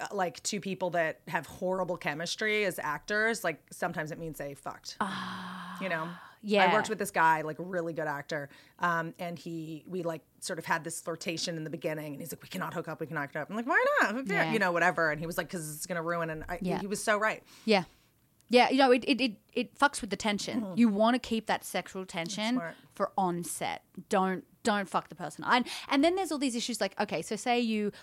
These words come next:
Speaker 2: like, start fucking someone off camera or you start dating them and then you break up and it's a bad breakup.
Speaker 1: Oh.
Speaker 2: And then, like,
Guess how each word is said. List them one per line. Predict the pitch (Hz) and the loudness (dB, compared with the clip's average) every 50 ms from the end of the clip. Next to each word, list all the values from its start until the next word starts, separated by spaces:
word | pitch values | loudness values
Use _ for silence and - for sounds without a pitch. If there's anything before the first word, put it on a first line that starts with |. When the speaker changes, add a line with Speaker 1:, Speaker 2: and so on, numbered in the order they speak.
| - | -18
Speaker 2:
like, | - - | -16 -14
start | - - 196 196 - | -10 -8 -8 -6 -6
fucking | - 190 - 202 185 | -6 -4 -4 -4 -4
someone | - 185 185 180 175 | -2 -2 -2 -2 -2
off | 160 - | -4 -4
camera | - 233 240 226 220 208 202 196 | -2 0 0 2 2 2 2 2
or | - 180 | 2 2
you | 175 | 0
start | 165 - 208 170 - - | 0 -2 -4 -4 -4 -2
dating | - 196 202 196 202 196 | -2 0 0 0 0 0
them | 196 190 190 185 190 - - - - - | 0 2 0 0 0 -2 -6 -12 -14 -10
and | - 165 | -6 -4
then | 196 190 | -2 -2
you | 185 | -2
break | - 180 170 170 - - | 0 0 -2 0 2 2
up | 180 185 185 180 180 175 | 4 6 8 6 6 4
and | - 170 | 2 -4
it's | 151 - | -6 -4
a | 156 | 0
bad | 170 180 180 175 - | 2 4 4 4 4
breakup. | 196 196 190 190 202 196 214 | 2 2 4 4 4 2 2
Speaker 1:
Oh. | 208 202 196 196 | 2 -2 -2 -2
Speaker 2:
And | 190 214 226 240 | 0 2 4 4
then, | 254 254 254 254 | 4 4 4 2
like, | 247 233 226 214 - | 2 2 0 0 -2